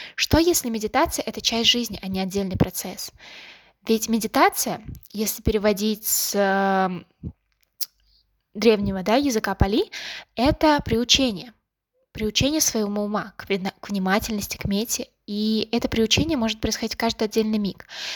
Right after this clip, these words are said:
Когда ты слушаешь скучную лекцию, да, сидишь на парах, когда на работе у тебя скучное совещание, когда ты выполняешь какую-то монотонную, противную, неприятную, неинтересную тебе работу. Всё это может быть практикой сосредоточения.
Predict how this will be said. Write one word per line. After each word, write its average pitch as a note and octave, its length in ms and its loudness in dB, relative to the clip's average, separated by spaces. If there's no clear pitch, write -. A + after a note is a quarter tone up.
Когда A3+ 240 2
ты C4 100 -2
слушаешь C#4+ 560 0
скучную - 560 -4
лекцию, G3 400 -2
да, G3 160 4
сидишь A#3+ 340 2
на G3+ 120 -10
парах, F#3+ 360 -6
когда G#3+ 400 0
на A#3+ 120 -2
работе G#3+ 400 0
у C4 40 -4
тебя A3+ 220 -2
скучное A3+ 400 -8
совещание, G3 560 -2
когда G3+ 160 -6
ты - 80 -16
выполняешь A3+ 300 0
какую-то A#3 260 -2
монотонную, B3+ 680 2
противную, B3 680 -4
неприятную, C#4 800 2
неинтересную B3 720 0
тебе G#3 220 4
работу. G#3 380 2
Всё - 360 4
это A3 200 2
может G#3 480 0
быть A3 320 -4
практикой - 420 -8
сосредоточения. F#3+ 840 -2